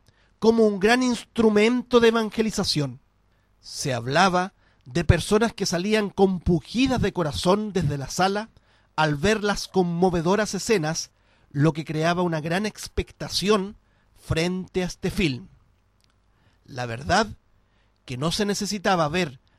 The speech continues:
más de cinco minutos esta película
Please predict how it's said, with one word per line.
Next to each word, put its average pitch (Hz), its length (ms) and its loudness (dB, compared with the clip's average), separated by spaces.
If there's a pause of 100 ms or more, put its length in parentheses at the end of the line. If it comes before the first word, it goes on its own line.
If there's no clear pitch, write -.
(140)
más 170 520 0
de 165 260 0
cinco 269 640 0
minutos 226 600 0 (420)
esta 226 360 0
película 180 600 -2